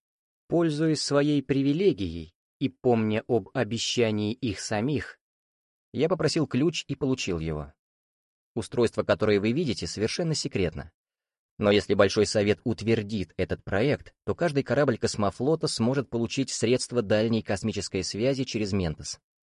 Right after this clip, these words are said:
Эти устройства обеспечат связь, свободную от риска перехвата космическими Хара. А суть эксперимента очень проста. Я предлагаю кому-нибудь из скептиков,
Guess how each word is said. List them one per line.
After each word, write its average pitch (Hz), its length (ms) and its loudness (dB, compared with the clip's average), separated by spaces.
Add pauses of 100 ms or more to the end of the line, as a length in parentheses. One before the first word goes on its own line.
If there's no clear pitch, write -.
(300)
Эти 107 180 0
устройства 113 520 2
обеспечат 101 560 -4
связь, 123 340 0
свободную 113 600 0
от 104 160 -2
риска 117 260 -2
перехвата 104 480 -4
космическими - 720 -4
Хара. 80 400 -4 (720)
А 110 120 -2
суть 214 300 -2
эксперимента 165 640 0
очень 147 280 0
проста. 85 540 -2 (300)
Я 131 180 6
предлагаю 117 540 6
кому-нибудь 120 640 4
из 113 220 -2
скептиков, - 760 -2